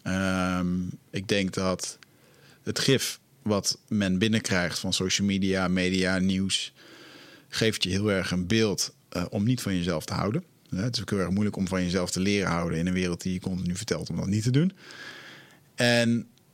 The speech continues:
vervolgens moet men zelf ook nog een beeld gaan creëren over zichzelf, wat het dan is om de juiste man te zijn. En dat heeft dan weer te maken met een stuk persoonlijk leiderschap en inzicht. En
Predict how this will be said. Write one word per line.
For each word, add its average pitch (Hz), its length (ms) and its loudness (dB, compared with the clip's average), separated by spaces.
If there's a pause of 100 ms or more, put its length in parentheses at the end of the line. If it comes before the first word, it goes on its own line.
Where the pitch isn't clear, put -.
(1500)
vervolgens 139 540 2
moet 139 160 4
men 123 220 4
zelf 127 300 4
ook 131 160 2
nog 123 140 0
een 117 140 2
beeld 131 220 4
gaan 127 140 0
creëren 113 600 2
over 185 220 4
zichzelf, 98 460 0
wat 117 160 2
het 104 120 -4
dan 104 160 0
is 113 160 2
om 98 120 2
de 98 80 0
juiste 92 520 0 (240)
man 95 340 0
te 92 140 -4
zijn. 104 460 0 (400)
En 90 800 -2
dat 87 140 -2
heeft 87 160 -8
dan 87 80 -2
weer 85 100 -2
te 87 80 -4
maken 85 240 -2
met 92 100 -2
een - 60 -4
stuk - 160 -8
persoonlijk 90 340 -2
leiderschap 95 640 0
en - 100 -6
inzicht. 90 500 -2
En 82 180 -6